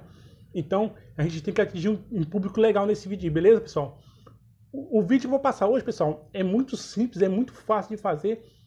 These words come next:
Uma farinhada top, comprovada, beleza? A galera que me acompanha nos trincas-ferro aí, possivelmente já conhece essa farinhada. Se não conhece, vou estar apresentando aqui.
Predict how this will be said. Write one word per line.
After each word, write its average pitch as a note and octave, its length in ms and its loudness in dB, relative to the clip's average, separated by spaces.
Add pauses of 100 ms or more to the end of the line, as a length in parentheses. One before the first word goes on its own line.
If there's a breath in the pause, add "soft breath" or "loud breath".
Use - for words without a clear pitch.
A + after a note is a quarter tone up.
(200 soft breath)
Uma F#3+ 140 -4
farinhada A3+ 400 2
top, A#3 460 2
comprovada, G3+ 680 2
beleza? F#3+ 420 4 (680)
A E3+ 100 -6
galera F#3+ 340 4
que G#3 120 -6
me G#3+ 80 -2
acompanha G3 360 -4
nos G3 140 -4
trincas-ferro F3+ 540 -4
aí, G#3 200 -2 (460 loud breath)
possivelmente G3 720 2
já F3+ 120 -2
conhece F#3 380 -2
essa - 160 -2
farinhada. F#3+ 500 -2 (300 loud breath)
Se - 260 -2
não D4 200 4
conhece, C4+ 340 0
vou C#4+ 100 -4
estar C#4 200 -2
apresentando B3+ 500 0
aqui. D#3 380 -2